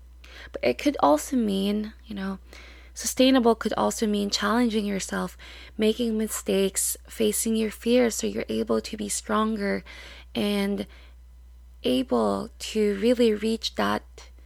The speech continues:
state of life that you want. And I'm not,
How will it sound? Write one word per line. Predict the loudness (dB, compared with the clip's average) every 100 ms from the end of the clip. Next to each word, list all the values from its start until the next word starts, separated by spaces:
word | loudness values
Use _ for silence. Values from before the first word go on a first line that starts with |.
| -20 -20 -20 -16
state | -12 0 2 2 -2 -12 -12 -20 -20 -20 -20 -20 -20 -18 -12
of | -10 -2
life | 0 2 0 -6
that | -8
you | -8 -8 -8
want. | -6 -8 -8 -12 -18 -20 -20 -20 -20 -20 -20 -20 -20 -20 -20 -20 -8
And | 0
I'm | 2
not, | 2